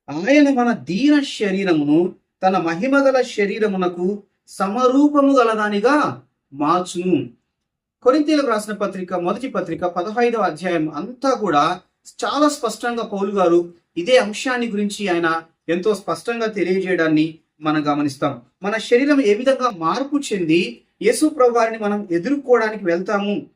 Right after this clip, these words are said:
అన్నటువంటి విషయాన్ని పౌలు గారు ఎంతో స్పష్టంగా అక్కడ తెలియజేయడాన్ని మనం గమనిస్తున్నాము. మనము ఎవరైతే యేసు ప్రభువారు మధ్యాకాశానికి వచ్చినప్పుడు,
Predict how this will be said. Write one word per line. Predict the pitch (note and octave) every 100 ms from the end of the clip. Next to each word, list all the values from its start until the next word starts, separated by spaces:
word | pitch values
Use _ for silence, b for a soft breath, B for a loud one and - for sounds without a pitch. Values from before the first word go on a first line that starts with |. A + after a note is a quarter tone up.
| _ -
అన్నటువంటి | F#3 B3 A#3 A3 G3+
విషయాన్ని | F#3+ - B3 F#3 E3
పౌలు | F3+ F3+ F#3+
గారు | G3 F#3 E3+ D3+ _ _ -
ఎంతో | F3+ G3+
స్పష్టంగా | F3+ E3+ E3 G#3+ G#3 F#3+
అక్కడ | F#3 E3+ D#3+ D#3 _ _
తెలియజేయడాన్ని | F3+ G3 A3 G3+ F3+ E3+ E3+ F#3+
మనం | E3 D#3 D3+
గమనిస్తున్నాము. | D3 C#3+ - C#3 C3+ C#3 C3+ A#2+ _ _ _ _ _ _ _ _ _ _ _
మనము | C#4 D4+ G3 F#3 - _ _ _ -
ఎవరైతే | A#3+ C#4+ D4 D#4+ C4 C4+ - _ _ _ _ _ _ _
యేసు | A3 C#4 D#4+
ప్రభువారు | D4 C4 B3 A#3+
మధ్యాకాశానికి | A3+ F#3+ A3 A#3+ A#3+ A3 G#3+ A3 G3+
వచ్చినప్పుడు, | F3 - G3 D3+ C#3 D#3+ G3+